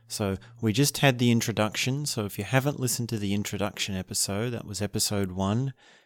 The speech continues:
you can go back and listen to that for a bit of an overview and some ideas of our thesis for this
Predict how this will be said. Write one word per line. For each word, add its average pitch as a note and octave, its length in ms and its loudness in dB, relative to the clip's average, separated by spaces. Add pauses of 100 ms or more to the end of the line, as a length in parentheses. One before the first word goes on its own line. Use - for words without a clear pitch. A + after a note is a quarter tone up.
(160)
you G#2 100 -18
can F#2 200 -8
go G#2+ 160 4
back G#2 260 0
and F#2+ 100 -2
listen G2 280 -2
to F#2+ 100 -8
that F#2+ 300 -2 (600)
for F2+ 500 -4 (720)
a G2+ 80 -4
bit B2+ 160 6
of C3 120 8
an A2 120 2 (100)
overview A2+ 640 6
and G#2+ 100 2
some G2+ 240 0
ideas G#2 720 2
of G2 140 -4
our F2 400 -6
thesis - 1000 2 (240)
for - 180 -8
this - 460 0